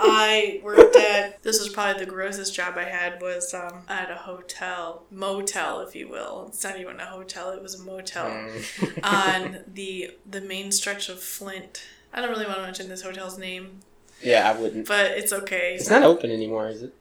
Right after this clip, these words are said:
Speaker 1: It is. It's
Speaker 2: Oh.
Speaker 1: renovated now, too.
Speaker 2: Oh, I bet it's nicer.
Speaker 1: Uh, so I hired in as a, as a front desk clerk. And I did my first day.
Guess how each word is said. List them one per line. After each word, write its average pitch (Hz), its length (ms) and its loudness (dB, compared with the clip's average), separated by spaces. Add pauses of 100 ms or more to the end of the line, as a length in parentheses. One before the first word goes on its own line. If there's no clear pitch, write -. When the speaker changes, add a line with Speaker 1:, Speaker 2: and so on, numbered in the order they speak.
Speaker 1:
It 285 140 -6
is. 185 420 -6
It's 226 220 0
Speaker 2:
Oh. 262 60 4
Speaker 1:
renovated 185 520 0
now, 175 220 -14
too. 185 380 -8 (160)
Speaker 2:
Oh, 147 140 -2
I 143 100 -2
bet 147 140 0
it's - 120 -4
nicer. 110 400 -6 (180)
Speaker 1:
Uh, 190 520 -6 (560)
so 220 360 0
I 214 520 2
hired 247 400 0
in 240 200 -4
as 208 440 -4
a, 190 500 -4 (680)
as 202 280 -4
a 190 100 -4
front 196 380 -10
desk 180 260 -6
clerk. - 460 -12 (240)
And 196 560 -4 (800)
I 202 600 -2
did 240 180 0
my 269 100 -2
first 254 460 -4
day. 196 580 -4